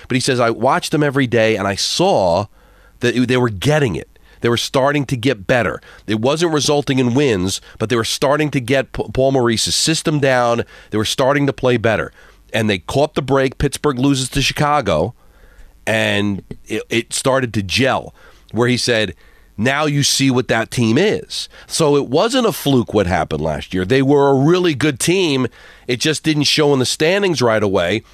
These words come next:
Pittsburgh gives them the break. They gel right at the right time. They, they almost win the Stanley Cup, and this year they're one of the best teams in the N H L. Like, it was really illuminating that, you know, we look at these runs and what are fluky and what are not fluky,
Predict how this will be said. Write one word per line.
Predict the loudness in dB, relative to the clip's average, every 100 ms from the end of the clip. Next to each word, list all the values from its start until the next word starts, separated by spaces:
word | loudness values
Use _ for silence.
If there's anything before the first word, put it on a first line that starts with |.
| _ -4
Pittsburgh | -4 -2 -2 -2 -2
gives | -2 0
them | 0
the | 0
break. | 2 0 0 -4 -10 -18 -20 -4
They | -2 -2
gel | -2 0 2 2
right | 2 2 0
at |
the | 0
right | 2 0 0
time. | 0 2 2 0 -2 -10 -20 -20 -20 _
They, | -2 0 -2 -2
they | 0
almost | 2 2 0
win | 0 2
the | 0
Stanley | 0 2 2 0
Cup, | -2 -2
and | 0 2
this | 2 2
year | 2
they're | 2
one | 2 0
of | 2
the |
best | 0 0
teams | 0 2
in | 2
the | 2
N | 2
H | 0 0
L. | 0 -2 -8 -20 -12 -4
Like, | -4 -4 -18 -20 -20 -4
it | 0
was | 2 0
really | 2 2 4 2
illuminating | 2 2 4 4 2 2 2 0 0
that, | 0 0 -4 -10 -20 -20 -20 -4
you | 0
know, |
we | 0 0
look | 0 0
at | -2
these | -2 -2 0
runs | 0 2 2 0 0
and | 0 2
what | 0
are | 0
fluky | -2 0 0 0 0
and | 2
what | 2
are | 0
not | 0 0 -2
fluky, | -2 0 0 0 -2